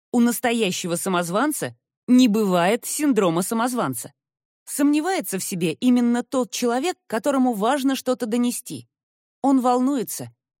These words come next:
получится ли, боится проявить свои таланты на публику.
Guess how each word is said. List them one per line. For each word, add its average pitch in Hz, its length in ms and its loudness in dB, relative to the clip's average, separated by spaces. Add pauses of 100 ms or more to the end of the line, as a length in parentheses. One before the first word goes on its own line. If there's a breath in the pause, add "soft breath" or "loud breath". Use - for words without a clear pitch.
получится 214 680 -2
ли, 147 220 -6 (280)
боится 233 480 0
проявить 269 420 -2
свои 240 260 -2
таланты 247 460 -2
на 247 140 0
публику. 190 580 -6